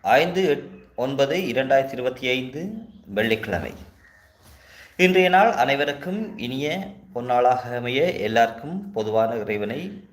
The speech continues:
மனமொழி மெய்களினால் வணங்கி அனைவருக்கும் இந்நேர இனிமையான வணக்கங்கள். எமது மனமே மார்க்கம்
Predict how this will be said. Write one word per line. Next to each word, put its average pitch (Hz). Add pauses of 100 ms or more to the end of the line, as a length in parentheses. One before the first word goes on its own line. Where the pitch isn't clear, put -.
(220)
மனமொழி 120
மெய்களினால் 101
வணங்கி 90 (880)
அனைவருக்கும் 160
இந்நேர 120
இனிமையான 104
வணக்கங்கள். 87 (4000)
எமது 175
மனமே 165
மார்க்கம் 185